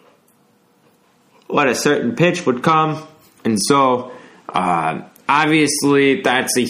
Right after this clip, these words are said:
huge advantage, uh, that they have. And so M L B was like, "Well, that's clearly, like,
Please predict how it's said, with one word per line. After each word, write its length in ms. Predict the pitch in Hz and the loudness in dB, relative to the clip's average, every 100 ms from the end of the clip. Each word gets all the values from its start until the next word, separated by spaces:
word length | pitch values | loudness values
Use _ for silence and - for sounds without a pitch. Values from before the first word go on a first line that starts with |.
| - | 0
huge 360 | 147 147 131 - | 2 4 2 0
advantage, 1200 | 123 120 110 107 123 123 123 120 107 - - - - - - - - | -2 -2 -2 0 2 2 2 2 0 -2 -4 -6 -12 -20 -20 -20 -6
uh, 440 | - 92 87 85 82 | -2 0 0 -2 -4
that 300 | 104 104 87 | -2 -2 -2
they 180 | 101 101 | -4 -4
have. 680 | 90 120 110 92 80 - - - _ _ _ _ _ _ - - _ - | -4 -2 0 0 -4 -6 -14 -20 _ _ _ _ _ _ -20 -20 _ -8
And 260 | - 110 104 - - | -4 -2 -2 -4 0
so 680 | 127 120 117 113 87 - - _ _ _ _ _ _ _ _ - | 2 4 2 2 -2 -8 -18 _ _ _ _ _ _ _ _ -2
M 240 | 131 131 | 0 0
L 200 | 123 104 | 0 2
B 260 | 131 143 135 | 2 2 2
was 280 | 113 101 | 0 0
like, 260 | 107 104 98 - | 0 0 -2 0
"Well, 220 | 110 101 | 0 0
that's 360 | 123 151 147 | 2 0 0
clearly, 760 | - - 151 143 123 117 107 101 101 | -2 2 4 4 2 2 2 0 0
like, 140 | 95 | -2